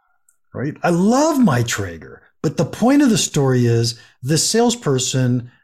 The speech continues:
was treating me like I was on a, on a trust journey right up to the very end. And then they said, "Hey, guess what? There's this competitor out there.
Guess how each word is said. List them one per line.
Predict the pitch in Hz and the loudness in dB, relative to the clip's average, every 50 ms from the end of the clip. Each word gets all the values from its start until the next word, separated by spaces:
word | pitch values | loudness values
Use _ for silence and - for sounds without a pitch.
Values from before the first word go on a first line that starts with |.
| _ _ | _ _
was | - 127 131 127 123 | -4 -2 -2 -2 -2
treating | - - - - - 196 214 208 220 202 196 | -4 -6 -4 -2 0 0 2 4 4 4 4
me | 190 180 | 4 2
like | 170 151 151 151 147 147 143 | 2 2 0 0 0 0 0
I | 139 | 0
was | 135 131 131 113 123 | 2 2 0 0 0
on | 127 127 127 | -2 -2 -2
a, | 123 113 110 - - _ | -2 -4 -4 -8 -12 _
on | - 117 113 | -12 -10 -10
a | 113 | -8
trust | - - - 190 208 - - | -6 -4 -2 -2 -2 -2 -2
journey | - 117 98 85 85 87 90 101 131 147 143 - _ _ _ _ _ _ _ _ - | -4 -6 -6 -8 -12 -12 -8 -6 -6 -6 -6 -10 _ _ _ _ _ _ _ _ -10
right | 101 113 117 120 135 139 151 160 156 | -6 -4 -2 0 0 0 0 0 0
up | 160 156 160 | 0 -2 -2
to | - 156 | -4 -2
the | 135 127 127 | 0 0 0
very | 113 107 117 120 120 117 113 110 104 | -2 0 0 0 2 2 0 -2 -4
end. | 85 80 - - - - - - - - - _ _ _ _ _ _ _ _ _ _ _ _ _ _ _ _ _ _ _ | -6 -12 -16 -20 -20 -20 -20 -20 -20 -20 -20 _ _ _ _ _ _ _ _ _ _ _ _ _ _ _ _ _ _ _
And | - 123 127 131 | -2 0 2 2
then | 151 175 190 196 | 2 4 4 4
they | 190 185 165 | 4 4 2
said, | - - 160 156 147 143 127 117 - - _ _ - | 0 0 0 0 0 0 -2 -6 -10 -18 _ _ -2
"Hey, | 160 165 | 0 0
guess | 156 180 165 - - | 2 0 0 0 0
what? | 208 202 170 120 - - _ _ _ _ _ - | 0 0 0 -2 -4 -10 _ _ _ _ _ -2
There's | 156 160 151 147 | -2 -2 0 0
this | 160 143 - | -2 -2 -2
competitor | - 151 135 131 160 180 190 180 151 123 135 160 135 | -2 -4 -2 -2 0 0 2 2 2 2 0 0 0
out | 120 120 120 - | 0 -2 -4 -6
there. | - 117 117 113 117 113 117 - _ | -8 -6 -6 -4 -6 -6 -8 -14 _